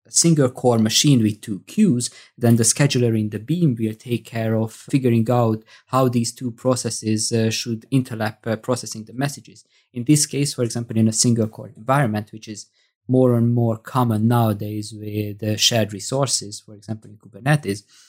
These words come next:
then you don't really have parallelism because, uh, that single core cannot do two things at the same time.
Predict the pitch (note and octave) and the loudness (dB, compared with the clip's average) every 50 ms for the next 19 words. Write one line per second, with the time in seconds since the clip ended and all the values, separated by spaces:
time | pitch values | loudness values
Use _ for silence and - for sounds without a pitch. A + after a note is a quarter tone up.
0 | _ _ _ _ _ _ _ _ _ _ _ - B2+ A#2 A#2 A#2 A#2+ A#2 - - | _ _ _ _ _ _ _ _ _ _ _ 0 2 2 4 2 2 0 -2 -2
1 | - C3 B2+ G3+ G#3 E3+ - - D#3+ E3 B2+ - B2 A2+ - - B2+ A#2+ A#2 G#2+ | -4 0 2 2 2 2 2 2 0 0 0 0 -4 -6 -4 -2 -2 0 0 2
2 | A#2+ D#3+ F3 D3 A2 - - F#2 F#2 F#2+ G#2 G2 _ G#2+ G#2+ G#2+ G#2+ - - A2+ | 2 2 0 0 -2 -2 -6 -8 -12 -16 -20 -16 _ -10 -10 -10 -10 -6 -4 -2
3 | A2 G#2+ G#2+ A2+ A2 - - C#3 C3 A#2+ A#2 G#2+ G#2+ - - - B2+ A#2 A2 G#2+ | -2 -2 -2 -4 -2 -2 0 0 0 0 -2 -2 -4 -6 -2 0 2 2 2 0
4 | - - B2+ A#2+ A#2 G#2+ G#2 G#2+ A2 G#2+ G#2+ - - A#2+ A2 G#2+ - G#2 G#2 - | -2 -6 -4 -2 -2 -2 -2 -4 -10 -14 -14 -14 -16 -16 -16 -16 -16 -18 -18 -14
5 | _ A2+ G#2 G#2 - - - G2 G#2 - _ D#3 D3 G2+ F#2+ G2 | _ -12 -12 -10 -12 -12 -12 -14 -20 -12 _ -6 -6 -6 -6 -12